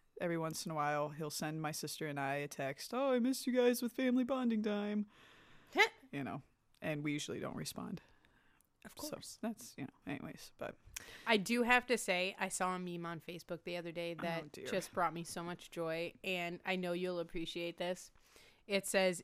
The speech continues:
Speaker 2: "If you choose not to find joy in the snow, you will have less joy in your <laughs> life, but still the same amount of snow."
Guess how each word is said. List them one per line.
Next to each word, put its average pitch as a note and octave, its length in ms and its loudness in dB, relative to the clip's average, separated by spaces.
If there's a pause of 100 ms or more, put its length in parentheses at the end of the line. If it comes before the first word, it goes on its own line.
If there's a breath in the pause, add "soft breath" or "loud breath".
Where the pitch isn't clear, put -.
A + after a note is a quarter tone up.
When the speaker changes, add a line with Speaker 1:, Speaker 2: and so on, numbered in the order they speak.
Speaker 2:
"If G#3+ 200 2
you A3+ 100 6
choose A#3+ 360 6
not A#3+ 220 8
to A3 60 2
find G3 320 6
joy F#3 220 4
in G3 80 2
the F#3+ 60 2
snow, F3 440 0
you F3 180 0
will E3+ 100 0
have E3 260 0
less E3+ 300 -2
joy F3+ 260 0
in F3+ 160 0
your F3 200 0
<laughs> - 40 -2
life, E3 280 -6
but F3 120 -8
still - 240 0
the G3+ 80 -4
same F3 280 -2
amount E3 300 -4
of D#3 80 -10
snow." G3+ 500 -2